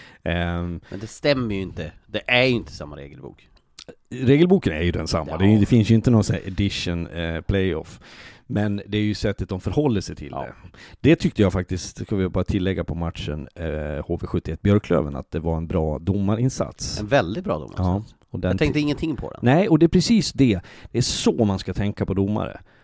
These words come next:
Speaker 1: Vem var det som dömde egentligen, tänker man.
Speaker 2: Ja.
Speaker 1: Då är det bra.
Speaker 2: Verkligen. Och vi har ju valt att inte prata så mycket domslut i den
Speaker 1: Nej,
Speaker 2: här
Speaker 1: och det
Speaker 2: podden.
Speaker 1: ska vi inte göra
Speaker 2: Men
Speaker 1: heller.
Speaker 2: de gjorde det bra i-, då,
Speaker 1: Ja.
Speaker 2: helt enkelt, tycker jag. Nej, men häftig match, tänker jag.
Speaker 1: Mm.
Speaker 2: Modo,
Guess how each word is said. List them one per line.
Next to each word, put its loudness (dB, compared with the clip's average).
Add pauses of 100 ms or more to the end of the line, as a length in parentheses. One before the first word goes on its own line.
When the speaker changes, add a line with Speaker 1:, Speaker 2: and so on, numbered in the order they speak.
Speaker 1:
Vem 2
var 4
det 6
som 0
dömde 4
egentligen, -2
tänker -8
man. -14
Speaker 2:
Ja. -4 (680)
Speaker 1:
Då 0
är -6
det -8
bra. -6 (1080)
Speaker 2:
Verkligen. -6
Och -4
vi 4
har 2
ju 0
valt -4
att -10
inte -10
prata -6
så -16
mycket -12
domslut -6
i 0
den 4
Speaker 1:
Nej, 6
Speaker 2:
här 4
Speaker 1:
och 4
det 2
Speaker 2:
podden. 2
Speaker 1:
ska -2
vi -2
inte -4
göra 2
Speaker 2:
Men 0
Speaker 1:
heller. -6 (260)
Speaker 2:
de -4
gjorde -2
det 0
bra 0
i-, -10
då, -12
Speaker 1:
Ja. -4
Speaker 2:
helt -12
enkelt, -16
tycker -14
jag. -18 (440)
Nej, 4
men 4 (140)
häftig 0
match, 0
tänker -4
jag. -6 (140)
Speaker 1:
Mm. -6
Speaker 2:
Modo, -2